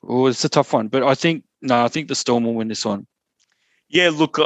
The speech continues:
Speaker 2: I'm going for the Storm too. This would be a great contest though. Uh, Sydney, oh yeah, they, they normally have, like, one point thrillers or something like that, right? These two teams.
Speaker 1: Yeah, yeah, but I think the Storm will just be too strong.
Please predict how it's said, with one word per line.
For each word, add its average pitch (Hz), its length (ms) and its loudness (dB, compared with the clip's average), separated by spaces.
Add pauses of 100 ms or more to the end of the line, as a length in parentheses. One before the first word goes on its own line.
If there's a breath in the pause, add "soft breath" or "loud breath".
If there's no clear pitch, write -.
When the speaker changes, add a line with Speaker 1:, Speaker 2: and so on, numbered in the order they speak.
Speaker 2:
I'm 143 360 2
going 139 200 2
for 143 100 -2
the 135 80 2
Storm 131 280 -2
too. 135 200 0
This 180 180 2
would 202 80 -2
be 202 120 4
a 151 40 2
great 143 220 0
contest 123 440 -4
though. 117 220 4
Uh, 110 480 2
Sydney, 156 380 -4 (240)
oh 127 80 4
yeah, 107 220 0 (500 loud breath)
they, 139 140 2
they 151 180 0
normally 160 460 2
have, 120 200 -2
like, 117 140 2 (100)
one 120 200 0
point 113 280 -4
thrillers 113 380 -2
or 104 80 -10
something 110 260 -8
like 104 80 -4 (140)
that, - 80 -6
right? 107 160 0
These 107 220 -2
two 113 100 -4
teams. 135 180 -4
Speaker 1:
Yeah, 120 240 2
yeah, 110 480 0
but 123 220 0
I 127 40 2
think 175 200 -2
the 156 60 2
Storm 110 260 -2
will 104 100 -4
just 104 200 -10
be 101 80 -6
too - 160 -4
strong. 110 280 -2